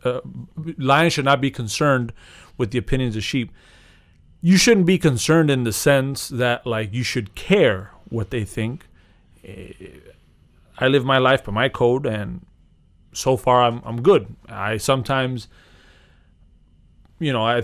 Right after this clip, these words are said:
I, I don't think in the now, I think in the future. So then I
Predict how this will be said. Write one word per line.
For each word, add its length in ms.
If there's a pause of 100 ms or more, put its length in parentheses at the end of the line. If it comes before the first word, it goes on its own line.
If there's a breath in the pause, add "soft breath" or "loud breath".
(100)
I, 340
I 20
don't 220
think 520 (1040 loud breath)
in 140
the 80
now, 480
I 100
think 340
in 120
the 60
future. 480
So 180
then 180
I 220